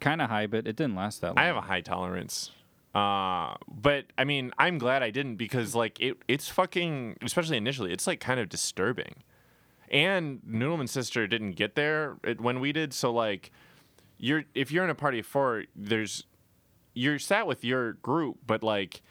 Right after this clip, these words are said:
Speaker 2: so Noodleman and Becky were on the other side of the table, and it's a really wide table.
Speaker 1: It's,
Speaker 2: It's,
Speaker 1: like,
Speaker 2: like,
Speaker 1: two or three times the
Speaker 2: yeah,
Speaker 1: size of
Speaker 2: two
Speaker 1: this
Speaker 2: or,
Speaker 1: table, at
Speaker 2: yeah,
Speaker 1: least.
Speaker 2: it's really wide. So I was just sitting there by myself,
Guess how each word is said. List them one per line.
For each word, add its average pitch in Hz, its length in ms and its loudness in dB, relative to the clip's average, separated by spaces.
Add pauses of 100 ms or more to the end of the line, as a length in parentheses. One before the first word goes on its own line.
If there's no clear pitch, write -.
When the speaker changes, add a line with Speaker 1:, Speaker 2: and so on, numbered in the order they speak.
(260)
Speaker 2:
so - 160 0
Noodleman 147 400 0
and 110 120 -4
Becky 131 260 0
were 113 100 2
on 110 80 -2
the 107 120 -8
other 123 200 4
side 117 140 0
of 104 60 2
the 98 40 -2
table, 113 280 -2
and 107 80 -2
it's - 60 -6
a 120 60 2
really 127 520 0
wide 107 340 2
table. 110 260 0
Speaker 1:
It's, - 80 -2
Speaker 2:
It's, 117 120 2
Speaker 1:
like, 160 100 4
Speaker 2:
like, 143 60 2
Speaker 1:
two 156 120 2
or 143 60 2
three 123 160 -2
times 107 300 0
the 120 60 0
Speaker 2:
yeah, 139 120 4
Speaker 1:
size 95 40 -6
of 92 60 -6
Speaker 2:
two - 80 -4
Speaker 1:
this 180 60 2
Speaker 2:
or, 175 80 0
Speaker 1:
table, 92 100 -4
at 139 60 4
Speaker 2:
yeah, 127 180 4
Speaker 1:
least. - 320 -8
Speaker 2:
it's 113 140 -4
really 135 440 2
wide. 127 260 2
So 135 100 -6
I 147 160 4
was 190 140 0
just 139 140 -4
sitting 143 180 -2
there 117 140 2
by 110 160 2
myself, 107 720 0